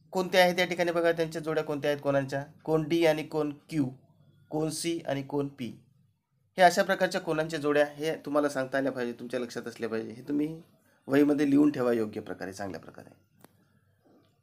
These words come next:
पाच नंबर आहे, हे गुणधर्म पाहत आहोत आपण बरं का.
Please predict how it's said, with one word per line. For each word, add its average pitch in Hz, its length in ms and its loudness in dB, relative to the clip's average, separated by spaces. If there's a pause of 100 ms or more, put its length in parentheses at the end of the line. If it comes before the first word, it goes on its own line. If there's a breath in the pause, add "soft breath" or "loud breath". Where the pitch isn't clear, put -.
पाच 160 260 8
नंबर 170 240 4
आहे, 160 240 8 (480)
हे 165 60 -4
गुणधर्म 165 380 0
पाहत 156 280 4
आहोत 135 340 -2 (120)
आपण 113 260 -4
बरं 143 140 -6
का. 104 100 -10